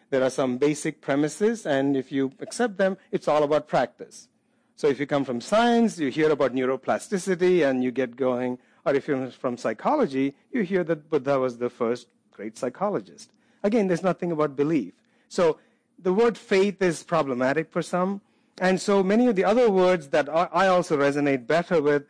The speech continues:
are things like trust, um, confidence, um, dedication, or sincerity. In fact, my mother, when we were kids, would say,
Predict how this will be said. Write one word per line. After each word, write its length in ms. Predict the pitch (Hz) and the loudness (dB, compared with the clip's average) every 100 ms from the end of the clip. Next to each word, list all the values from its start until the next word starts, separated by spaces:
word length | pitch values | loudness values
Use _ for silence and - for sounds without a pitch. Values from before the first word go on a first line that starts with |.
| _ _ | _ _
are 320 | 143 135 139 139 | 0 0 0 -4
things 180 | - 135 | -8 -4
like 220 | 156 143 | -2 -2
trust, 520 | - 196 123 - - _ _ _ _ _ _ - | -4 -2 -2 -4 -20 _ _ _ _ _ _ -8
um, 240 | 117 123 | -6 -6
confidence, 840 | - 185 175 - 123 90 - - _ _ _ _ - | -2 0 0 -2 -6 -8 -18 -20 _ _ _ _ -6
um, 240 | 123 123 | -4 -4
dedication, 800 | 123 131 127 135 185 180 - 101 - _ _ _ _ _ | -2 0 0 0 0 -2 -4 -12 -16 _ _ _ _ _
or 380 | 127 120 127 131 | -2 0 0 -2
sincerity. 880 | - 139 123 180 220 160 - 107 - _ _ - | -2 -4 -2 0 0 0 -2 -10 -12 _ _ -2
In 40 | |
fact, 140 | 175 | 0
my 80 | 160 | 2
mother, 340 | 147 175 185 147 | 4 4 4 4
when 160 | 143 | 4
we 120 | 143 | 4
were 120 | 143 143 | 2 2
kids, 340 | - 156 165 | 0 -4 0
would 200 | 151 139 | -2 -2
say, 420 | - 156 151 156 | -2 2 2 2